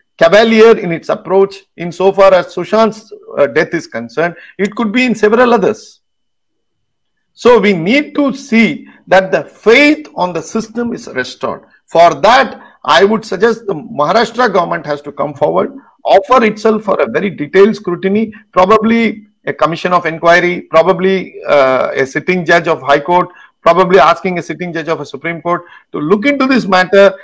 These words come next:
and say a time-bound result of three months. It says this is what has happened. I, yeah, whether the Cooper Hospital did the, uh, postmortem properly in both cases,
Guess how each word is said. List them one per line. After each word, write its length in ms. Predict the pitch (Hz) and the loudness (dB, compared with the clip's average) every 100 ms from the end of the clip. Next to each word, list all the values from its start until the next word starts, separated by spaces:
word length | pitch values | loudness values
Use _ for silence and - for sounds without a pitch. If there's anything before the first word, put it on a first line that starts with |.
| _ - | _ -4
and 180 | 170 | 0
say 280 | 202 240 247 | 4 4 4
a 100 | 214 | 2
time-bound 580 | - 180 208 208 220 202 | 0 2 2 4 4 2
result 360 | 170 156 190 180 | 0 2 4 2
of 140 | - | -2
three 160 | - 190 | -4 -2
months. 340 | 190 185 180 - _ | 0 0 -2 -16 _
It 180 | - 151 | -12 -4
says 340 | - 214 208 175 | 4 4 4 -2
this 160 | 156 | -4
is 140 | 214 180 | -2 0
what 180 | 175 | 0
has 100 | 160 196 | -2 -4
happened. 460 | 120 - 214 220 - _ _ | -6 -2 -4 -4 -14 _ _
I, 240 | - 156 - - | -2 -2 -2 -12
yeah, 260 | - 202 240 | 2 4 6
whether 200 | 196 202 | 4 4
the 140 | 180 | 0
Cooper 240 | 180 175 214 | -2 0 4
Hospital 440 | 190 - 190 185 | 2 0 -6 -4
did 200 | 170 180 | -4 -2
the, 360 | 175 165 131 - _ _ 110 | 2 2 2 -2 _ _ -8
uh, 720 | 123 127 123 120 117 117 113 | -2 0 0 0 0 -2 -6
postmortem 560 | - 180 - 190 147 | -6 -6 -4 -2 -2
properly 420 | 135 156 160 170 170 | 0 0 0 -6 -6
in 80 | |
both 240 | 135 165 - | -6 -8 -6
cases, 380 | 170 - 190 | -8 -4 -6